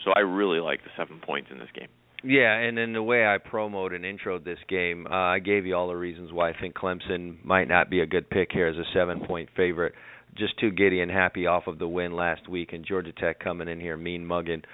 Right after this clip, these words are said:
Speaker 2: uh, totally and absolutely prepared because they just need this win in, in the worst way. And they bring that different style of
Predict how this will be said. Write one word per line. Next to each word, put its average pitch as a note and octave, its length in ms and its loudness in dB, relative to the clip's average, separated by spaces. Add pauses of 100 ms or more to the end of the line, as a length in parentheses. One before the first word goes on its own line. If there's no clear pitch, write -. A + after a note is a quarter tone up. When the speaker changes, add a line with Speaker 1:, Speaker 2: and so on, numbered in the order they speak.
(340)
Speaker 2:
uh, F#2 180 0 (100)
totally F#2+ 360 4
and E2+ 240 -4
absolutely F2+ 580 2
prepared F2+ 420 -4
because E2+ 380 -4
they F#2 160 0
just F2 260 -8
need F2+ 360 -6
this F2+ 200 0
win F2 280 -4
in, D#2 280 -8
in E2+ 140 -8
the D#2+ 100 -8
worst F2 460 -2
way. E2+ 260 0 (300)
And A#2 140 0
they B2 80 6
bring A#2+ 240 4
that A2 160 2
different G#2 300 -4
style F2+ 300 2
of D#2+ 60 -6